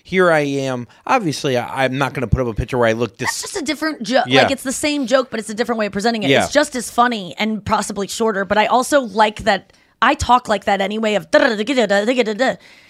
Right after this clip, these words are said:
Speaker 2: I just, if you don't like it, like,
Speaker 1: It's like
Speaker 2: a lot
Speaker 1: my
Speaker 2: of people were
Speaker 1: friend
Speaker 2: like,
Speaker 1: who
Speaker 2: "I do not like this. This is
Speaker 1: Yeah.
Speaker 2: a crazy woman." And I'm like, I even sent it to Chris before I posted it because
Speaker 1: Yeah.
Speaker 2: I was like, it felt crazy.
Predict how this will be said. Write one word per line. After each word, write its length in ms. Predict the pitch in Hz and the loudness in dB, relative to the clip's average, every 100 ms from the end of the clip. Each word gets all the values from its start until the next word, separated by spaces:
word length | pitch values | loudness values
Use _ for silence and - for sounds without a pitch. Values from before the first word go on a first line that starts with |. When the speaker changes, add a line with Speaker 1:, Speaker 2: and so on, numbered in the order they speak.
| _ _ - | _ _ -10
Speaker 2:
I 120 | - | -8
just, 460 | - 330 - - - - | -4 -4 -4 -12 -20 -12
if 120 | 240 302 | -4 2
you 60 | |
don't 180 | 349 294 | 2 4
like 220 | 269 277 | 2 2
it, 220 | 311 302 - _ _ _ - | 0 -2 -4 _ _ _ 0
like, 100 | 247 | 2
Speaker 1:
It's 80 | 190 | 4
like 120 | 185 | 4
Speaker 2:
a 20 | |
lot 100 | 185 | 6
Speaker 1:
my 60 | 175 | 6
Speaker 2:
of 40 | 165 | 4
people 160 | 190 | 4
were 60 | 196 | 6
Speaker 1:
friend 120 | 190 | 6
Speaker 2:
like, 140 | - | 4
Speaker 1:
who 100 | 170 | 4
Speaker 2:
"I 120 | 165 247 | 4 2
do 120 | 262 | -2
not 260 | 208 202 190 | -2 0 0
like 220 | 180 - | -4 -4
this. 260 | 170 165 | -8 -8
This 240 | - 214 233 | -4 -4 2
is 80 | 220 | 2
Speaker 1:
Yeah. 240 | 104 185 | 4 2
Speaker 2:
a 40 | |
crazy 520 | - - 165 202 175 180 | -2 -6 -6 -4 -4 -4
woman." 420 | 165 156 123 - | -4 -6 -10 -12
And 140 | 196 208 | -10 -6
I'm 80 | 220 | -4
like, 240 | 214 - _ _ _ _ _ _ - | -4 -8 _ _ _ _ _ _ -2
I 120 | 262 | -2
even 200 | 302 320 | -2 0
sent 220 | 277 269 | 2 2
it 80 | 226 | 0
to 80 | - | -6
Chris 280 | - 220 - | -2 -2 -4
before 300 | 202 220 196 | -4 0 2
I 120 | 185 | 0
posted 440 | - 170 185 233 | -2 -4 -2 -2
it 80 | 240 | 0
because 180 | 233 220 | 2 4
Speaker 1:
Yeah. 40 | |
Speaker 2:
I 40 | 214 | 4
was 100 | 202 | 0
like, 180 | 202 - | -4 -4
it 120 | 233 | -4
felt 300 | - 208 - | 2 2 2
crazy. 540 | - 185 190 240 254 | -2 -4 -2 -2 -2